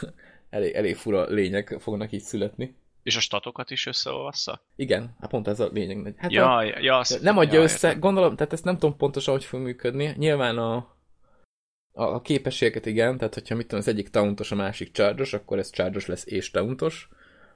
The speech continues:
Speaker 1: A, a H P-t meg gondolom mindig a nagyobbat veszi.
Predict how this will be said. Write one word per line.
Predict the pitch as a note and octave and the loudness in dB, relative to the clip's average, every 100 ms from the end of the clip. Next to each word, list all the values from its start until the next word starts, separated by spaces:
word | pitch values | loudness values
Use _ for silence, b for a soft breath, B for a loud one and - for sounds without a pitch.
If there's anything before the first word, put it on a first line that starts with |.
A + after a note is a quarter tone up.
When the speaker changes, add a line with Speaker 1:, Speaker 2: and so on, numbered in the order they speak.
| _ _ _ _ - | _ _ _ _ -8
Speaker 1:
A, | G#2+ A2+ A2 | -4 -2 -2
a | G2 - A#2 | -4 -6 -4
H | D3+ B2 | 0 0
P-t | B2 - | 0 -2
meg | A2+ | -4
gondolom | B2 A2 G#2+ | -2 0 0
mindig | G#2+ F#2+ | 0 2
a | F#2+ | 0
nagyobbat | F2+ E2+ D#2+ F2 - | 0 -2 -2 -6 -8
veszi. | - - | -10 -10